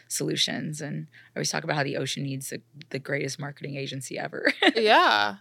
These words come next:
Speaker 2: there's a P R opportunity at hand.
Speaker 1: Yeah. What was, what would be your favorite ocean animal?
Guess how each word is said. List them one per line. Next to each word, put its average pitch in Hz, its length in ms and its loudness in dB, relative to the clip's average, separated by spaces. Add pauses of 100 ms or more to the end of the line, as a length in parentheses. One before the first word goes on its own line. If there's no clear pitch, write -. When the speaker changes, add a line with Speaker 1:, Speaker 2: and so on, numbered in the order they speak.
(160)
Speaker 2:
there's 220 180 2
a 208 120 8
P - 300 -10
R 202 560 4
opportunity 185 580 -2
at 175 120 -6
hand. 190 360 -8
Speaker 1:
Yeah. 254 440 -2
What 202 180 8
was, 220 140 8
what 180 160 4
would 185 100 -2
be 196 60 0
your 185 140 4
favorite 156 320 2
ocean 139 240 -2
animal? 151 340 -10